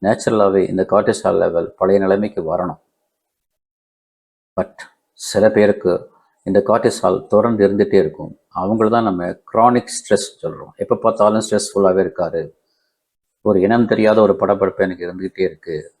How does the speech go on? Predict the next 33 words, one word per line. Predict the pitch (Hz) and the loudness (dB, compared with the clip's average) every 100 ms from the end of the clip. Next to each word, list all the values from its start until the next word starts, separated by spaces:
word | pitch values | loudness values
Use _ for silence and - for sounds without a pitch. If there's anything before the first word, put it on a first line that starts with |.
| - | -14
என்னால | 95 95 101 101 | -8 -4 -4 -2
பழைய | 95 107 | -2 0
நிலைமைக்கு | 104 104 101 - | 0 -4 -6 -4
போக | 107 107 | -4 -4
முடியல | 92 85 80 78 - _ _ | -8 -8 -6 -6 -8 _ _
அப்படிங்கிறவங்களுக்கு | - 104 110 104 92 87 80 | -6 -2 0 0 0 -2 -6
தான் | 120 - | -8 -4
கிரானிக் | 95 95 92 - | -2 -2 -4 -10
ஸ்ட்ரெஸ் | - 80 - | -10 -10 -10
அப்படி. | 82 - _ - | -18 -20 _ 0
Mostly | 131 175 - 185 | 2 2 2 0
ஸ்ட்ரெஸ்ஸுக்கு | - 135 135 156 131 | 4 2 2 0 2
வந்து | 135 | 4
ஏதாவது | 110 113 | 4 4
ஒரு | 95 101 | 4 0
ரீசன் | - 127 95 | 0 -2 -4
இருக்கும். | 80 - _ _ _ _ - | -10 -16 _ _ _ _ -14
அது | 87 90 - _ _ _ 90 | -8 -8 -10 _ _ _ -10
அந்த, | 95 95 - - | -4 -4 -6 -10
அந்த | 92 90 87 | -8 -4 2
ரீசனை | 135 151 147 139 127 | 2 4 2 4 4
பேஸ் | 139 - | 2 0
பண்ணி | 135 131 | 0 2
தான் | 170 | 2
நமக்கு | 117 98 - | 0 -2 -4
ஸ்ட்ரெஸ் | - 92 - 80 | -6 -6 -6 -10
ஆகிறோம். | 82 80 _ _ _ _ _ - | -10 -18 _ _ _ _ _ -4
ஆன்சைட்டி | 110 113 156 147 98 | -2 2 2 4 2
அப்படி | - 82 | 0 -6
இல்ல. | 80 - _ _ _ _ _ _ 90 | -6 -12 _ _ _ _ _ _ -12
ஆன்சைட்டிங்கிறது | 87 110 104 110 120 | -2 0 0 2 2
ஒரு | 104 92 | 2 -2
டிஸார்டர். | 90 101 90 80 | 0 0 0 -6